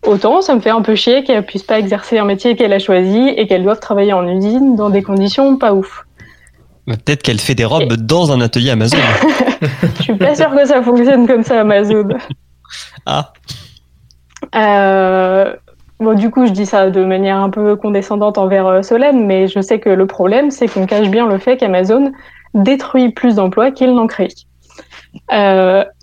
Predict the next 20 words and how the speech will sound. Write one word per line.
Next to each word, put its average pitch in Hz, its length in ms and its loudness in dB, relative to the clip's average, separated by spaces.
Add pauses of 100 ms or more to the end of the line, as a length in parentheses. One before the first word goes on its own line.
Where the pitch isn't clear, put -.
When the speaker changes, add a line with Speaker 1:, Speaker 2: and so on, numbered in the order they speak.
(200)
Speaker 1:
les 208 220 2
chiffres, 285 640 -2
c'est 233 280 -4
que, 233 400 0
euh, 208 420 0
chiffre 294 340 -2
d'affaires 247 360 0
équivalent, 226 560 0 (360)
euh, 196 160 2
les 185 180 0
entrepôts 247 540 2
d'Amazon 214 560 2
embauchent 214 480 -2 (100)
deux 214 160 0
virgule 214 340 0
deux 233 120 2
fois 233 220 -2
moins 220 200 0
de 214 80 -2
salariés 202 520 0